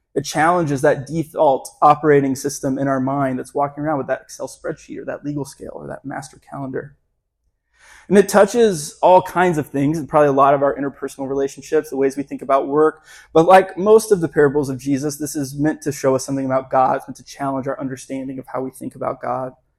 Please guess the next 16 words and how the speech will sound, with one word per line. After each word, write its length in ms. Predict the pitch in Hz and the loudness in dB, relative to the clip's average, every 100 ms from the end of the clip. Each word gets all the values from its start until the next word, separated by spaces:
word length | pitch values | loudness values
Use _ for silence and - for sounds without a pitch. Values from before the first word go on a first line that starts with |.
| _ _ _ _ | _ _ _ _
And 100 | 151 | 0
last 280 | 175 202 247 | 2 0 -2
week 100 | 202 | -2
we 140 | 202 | -2
talked 280 | 185 170 - | -2 -2 -2
about 360 | 170 160 147 | 0 0 0
the 80 | 151 | -2
love 320 | 143 147 160 | 2 2 4
of 180 | 170 139 | 2 -2
God 420 | 127 151 143 143 | 0 2 4 2
requiring 640 | 127 127 - 143 143 139 139 | 0 -4 0 4 4 2 0
no 360 | 139 135 135 - | 0 2 0 -6
repayment, 920 | 127 160 170 - - 127 123 - _ _ | -6 -4 -4 -8 -10 -8 -8 -14 _ _
that 120 | 147 | 0
when 140 | 143 | 0
God 300 | 147 165 185 | 2 2 2